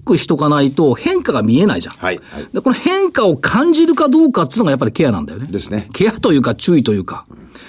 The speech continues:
Speaker 1: そういうところが、そうやって考えるとね、これ、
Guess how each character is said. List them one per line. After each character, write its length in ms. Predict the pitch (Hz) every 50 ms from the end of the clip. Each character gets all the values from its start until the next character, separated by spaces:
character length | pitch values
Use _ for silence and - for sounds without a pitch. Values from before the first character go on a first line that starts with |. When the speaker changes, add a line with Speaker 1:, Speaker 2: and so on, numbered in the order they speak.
| - - _
Speaker 1:
そ 200 | - - 185 190
う 40 | 226
い 40 |
う 40 | 226
と 80 | 226 226
こ 120 | - 240
ろ 80 | 247 233
が、 240 | 180 120 104 - - _ -
そ 140 | - - 208
う 40 | 226
や 60 | 220
っ 40 | 214
て 80 | - -
考 80 | 247 240 240 240 254
え 20 |
る 80 | 254 190
と 120 | 160 139
ね、 100 | 131 120
こ 80 | 107 127
れ、 120 | 117 117